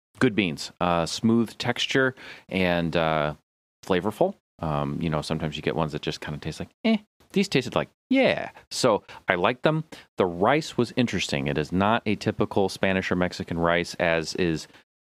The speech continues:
served at many other places where it's a tomato-coated rice. These were, it was white rice, individual grains. They did not get clumpy.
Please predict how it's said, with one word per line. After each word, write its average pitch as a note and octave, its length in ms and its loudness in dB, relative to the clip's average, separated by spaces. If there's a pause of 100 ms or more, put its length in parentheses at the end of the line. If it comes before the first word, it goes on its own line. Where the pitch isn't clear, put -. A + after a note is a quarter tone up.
(200)
served C3+ 480 0
at G#2 160 0
many G2 400 2
other F#2+ 200 2
places E2+ 560 -2
where D#2+ 220 2
it's - 180 -6
a D#2+ 140 0
tomato-coated E2+ 1000 0
rice. G2+ 400 0 (340)
These G2+ 240 0
were, F2 300 2 (280)
it G2 80 0
was E2+ 120 -2 (120)
white G2 160 2
rice, G#2 400 0 (320)
individual G2+ 540 2
grains. F#2+ 520 0
They F#2 120 2
did D#2+ 160 -2
not E2 260 0
get - 180 -4
clumpy. D3+ 440 0